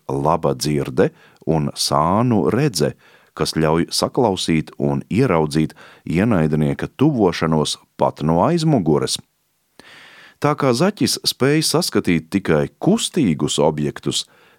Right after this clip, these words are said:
tad reizēm pats uzskrien virsū ienaidniekam.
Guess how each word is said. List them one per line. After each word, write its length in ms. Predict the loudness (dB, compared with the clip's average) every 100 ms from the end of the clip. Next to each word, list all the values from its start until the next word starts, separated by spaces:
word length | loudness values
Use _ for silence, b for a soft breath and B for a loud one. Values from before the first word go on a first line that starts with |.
| b
tad 140 | 0
reizēm 500 | 2 0 2 2 2 -2
pats 520 | 0 0 0 -2 0
uzskrien 640 | 0 -2 -4 0 0 0
virsū 440 | 0 0 0 0 2
ienaidniekam. 920 | 2 2 0 0 -2 -2 0 -2